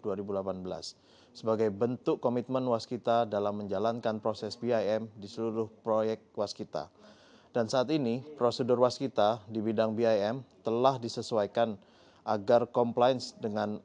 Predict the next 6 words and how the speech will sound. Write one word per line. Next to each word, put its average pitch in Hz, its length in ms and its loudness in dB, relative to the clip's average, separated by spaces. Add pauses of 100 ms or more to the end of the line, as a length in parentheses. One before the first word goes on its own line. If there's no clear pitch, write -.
(460)
iso 127 560 0 (320)
sembilan 104 320 -4
belas 113 320 2
enam 110 240 -2
lima 110 160 -2
puluh 110 320 -4